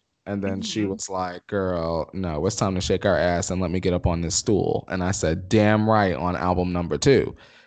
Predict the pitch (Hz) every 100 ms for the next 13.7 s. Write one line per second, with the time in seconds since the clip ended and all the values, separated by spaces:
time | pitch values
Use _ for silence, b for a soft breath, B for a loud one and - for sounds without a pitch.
0 | b b - - 539 508 453 254 - 202
1 | 254 151 135 143 - 131 120 104 107 101
2 | 98 98 98 113 170 165 120 110 113 95
3 | 95 85 120 101 - - - _ _ _
4 | _ _ _ 254 240 277 311 269 - -
5 | 294 269 220 202 - 226 220 220 208 -
6 | 226 226 294 285 - 214 208 196 - 180
7 | 208 208 180 185 - 156 160 135 143 170
8 | 226 b b b b - 202 208 202 190
9 | 190 190 190 185 185 - 180 170 165 185
10 | - 180 170 165 165 165 - - - -
11 | 214 - 190 180 170 175 175 151 - 58
12 | - - - _ _ _ _ _ _ _
13 | - 131 269 175 113 90 -